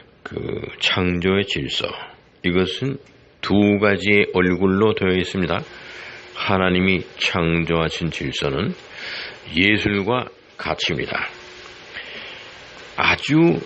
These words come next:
극치에 달한 예술성, 그리고 가장 높은 위치에 달한 가치관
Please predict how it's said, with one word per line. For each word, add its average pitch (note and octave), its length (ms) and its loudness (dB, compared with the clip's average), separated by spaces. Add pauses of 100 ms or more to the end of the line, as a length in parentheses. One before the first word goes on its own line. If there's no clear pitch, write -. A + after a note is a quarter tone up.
(540)
극치에 - 1200 0
달한 F#2 420 -2 (160)
예술성, E2+ 580 0 (500)
그리고 D#2+ 400 0 (560)
가장 E3+ 640 4 (160)
높은 G#2+ 640 0 (120)
위치에 F2+ 800 2 (240)
달한 D#2 440 0 (500)
가치관 D2+ 500 0